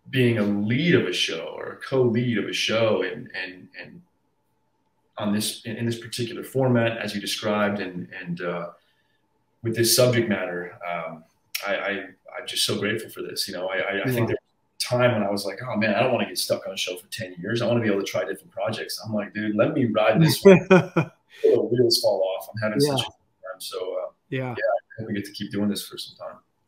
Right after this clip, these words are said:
Speaker 2: What would you say is the biggest difference between multi-camera and single cam?
Speaker 1: Whew, dude, it's crazy.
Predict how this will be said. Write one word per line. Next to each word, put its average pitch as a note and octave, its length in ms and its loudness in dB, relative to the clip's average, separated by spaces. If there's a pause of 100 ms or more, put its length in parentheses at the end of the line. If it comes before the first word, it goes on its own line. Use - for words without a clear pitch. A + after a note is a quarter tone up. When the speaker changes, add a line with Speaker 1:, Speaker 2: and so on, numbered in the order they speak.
Speaker 2:
What F#3 400 4
would F#3+ 140 2
you F#3 80 2
say F#3 160 8
is D#3+ 100 8
the D3+ 60 -2
biggest D#3 260 2
difference D3 300 0
between C#3 500 -4
multi-camera C#3+ 1000 -2 (140)
and B2+ 340 -6
single C3+ 320 -6
cam? A#2+ 320 -8 (640)
Speaker 1:
Whew, F#4 360 12
dude, D#3 260 8
it's - 160 2
crazy. G#3+ 420 8